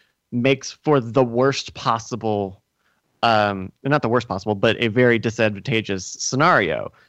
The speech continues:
because you, you want to capture the live energy, so you don't really wanna do a lot of editing, and you wanna do it live and on, on video,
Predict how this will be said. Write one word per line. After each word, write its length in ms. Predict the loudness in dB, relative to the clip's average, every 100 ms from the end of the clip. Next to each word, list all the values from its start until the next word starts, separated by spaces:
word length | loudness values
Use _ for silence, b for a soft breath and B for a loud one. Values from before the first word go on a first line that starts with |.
| _
because 680 | -8 -2 2 2 2 -2 -8 _ _ _ _ _ _ _ _ _ _
you, 260 | -4 -2 -2
you 140 | -4
want 220 | 2 2 2
to 60 |
capture 340 | 0 0 0 -4
the 100 | 0
live 220 | 0 0
energy, 460 | -2 -4 -6 -8 -8
so 100 | -4
you 80 |
don't 160 | 0 0
really 140 | 0
wanna 180 | -2 -2
do 100 | 0
a 40 | 2
lot 160 | 2
of 80 | 4
editing, 460 | 2 2 0 -4 -8 b b _ -8
and 540 | -4 -2 -2 -2 -4
you 100 | -2
wanna 220 | 2 2
do 160 | 4 2
it 60 | 4
live 400 | 4 4 4 0
and 100 | -4
on, 240 | -4 -6
on 180 | -6 -6
video, 580 | 2 4 6 6 4 0